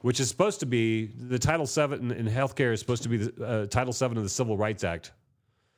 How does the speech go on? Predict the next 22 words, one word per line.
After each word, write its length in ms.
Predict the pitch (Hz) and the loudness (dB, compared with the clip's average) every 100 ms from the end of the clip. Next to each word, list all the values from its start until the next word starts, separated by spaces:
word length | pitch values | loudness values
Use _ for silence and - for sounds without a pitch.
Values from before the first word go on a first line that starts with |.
| _ _ _ _ _ _ | _ _ _ _ _ _
Um, 760 | 104 101 98 95 92 98 90 92 - _ _ - | 4 4 4 2 0 -2 -4 -4 -10 _ _ 0
Title 300 | 127 135 127 | 2 2 2
seven 280 | 127 131 123 | 2 2 2
of 60 | |
the 60 | 107 | 0
Civil 240 | 131 120 | 0 2
Rights 260 | 113 113 113 | 2 2 2
Act 220 | 113 101 | 0 0
of 100 | 110 | -2
nineteen 380 | 104 110 104 113 | 0 0 0 -2
sixty-four, 560 | - 110 117 104 107 104 | -2 -2 -2 2 2 2
compliance 640 | 113 98 143 151 165 - | -2 0 2 2 -2 -2
for 160 | 139 | 0
healthcare 520 | 113 147 143 - 139 127 | 2 0 0 0 0 2
organizations. 800 | 123 120 110 98 110 101 90 - | 0 0 0 2 0 0 -6 -2
Title 320 | 117 120 120 | 0 2 0
seven 760 | - - - - 165 98 113 127 - _ _ _ _ - | -2 -4 0 2 2 2 -4 -8 -16 _ _ _ _ -4
of 60 | |
the 80 | 107 | 0
Civil 240 | 104 139 | 2 2
Rights 260 | 135 127 120 117 | 4 2 0 0
Act 400 | 110 107 - | 2 2 -4